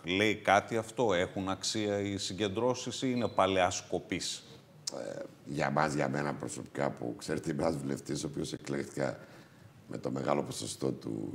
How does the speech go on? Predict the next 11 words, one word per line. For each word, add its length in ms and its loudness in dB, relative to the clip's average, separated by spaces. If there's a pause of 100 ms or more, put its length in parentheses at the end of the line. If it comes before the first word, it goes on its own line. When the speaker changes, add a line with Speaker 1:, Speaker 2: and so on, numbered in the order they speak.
Speaker 2:
Γιώργου 220 2
Παπανδρέου 540 0
το 100 -6
εννέα, 480 -2 (260)
Speaker 1:
Ναι. 80 -4 (300)
Speaker 2:
με 80 -4
το 200 -2 (120)
ελάχιστα 480 2
μικρό 640 2 (300)
του 360 -2
δεκατέσσερα, 960 -2